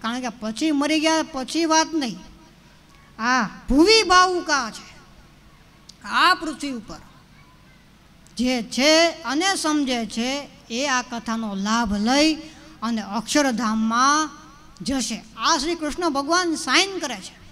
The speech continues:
જે ભાગવત વાંચશે, જે રોજે વાંચશે, વર્ષમાં એકવાર વાંચશે, આનો પાઠ કરશે, આની કથા સાંભળશે, આ બધું ભાગવતના મહાત્મ્યમાં લખેલું છે, જે બીજા કોઈ શાસ્ત્રથી નથી થતું.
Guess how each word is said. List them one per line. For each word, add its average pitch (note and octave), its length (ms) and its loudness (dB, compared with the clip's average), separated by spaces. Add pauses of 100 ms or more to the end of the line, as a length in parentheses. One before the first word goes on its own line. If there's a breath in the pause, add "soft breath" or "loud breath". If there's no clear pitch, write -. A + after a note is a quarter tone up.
(480 soft breath)
જે C#4 300 0
ભાગવત A#3 520 -4
વાંચશે, B3 720 -2
જે A3 200 -2
રોજે A#3+ 360 -2
વાંચશે, B3 760 0 (540 loud breath)
વર્ષમાં D4+ 500 2
એકવાર G4 500 6
વાંચશે, E4+ 400 2
આનો D#4 220 2
પાઠ D4+ 320 6 (100)
કરશે, D4 340 -2
આની C#4+ 240 0
કથા C4 360 0
સાંભળશે, A3 520 -2
આ A#3+ 80 0
બધું B3+ 280 -4
ભાગવતના D4 720 0 (600 loud breath)
મહાત્મ્યમાં G#4+ 680 2
લખેલું E4 400 0
છે, F3+ 180 -10 (1080)
જે D4+ 120 4
બીજા D4+ 300 2
કોઈ F#4 440 2
શાસ્ત્રથી F4+ 580 0
નથી D#4 260 2
થતું. F4+ 500 -2